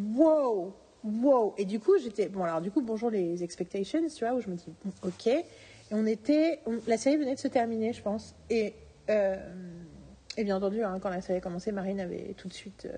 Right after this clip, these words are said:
récupéré le pilote et tout, parce qu'elle continue à faire ça, mais juste,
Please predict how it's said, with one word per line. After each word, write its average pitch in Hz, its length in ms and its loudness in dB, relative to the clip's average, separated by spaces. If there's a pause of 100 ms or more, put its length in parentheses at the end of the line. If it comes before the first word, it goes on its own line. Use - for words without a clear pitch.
récupéré - 400 -8
le 185 80 -6
pilote 170 380 -10
et - 60 -10
tout, 214 200 -8 (120)
parce - 160 -18
qu'elle 180 140 -8
continue 196 340 -4
à 180 100 -4
faire 180 160 -6
ça, 240 160 -4
mais 190 160 -4
juste, 214 260 -8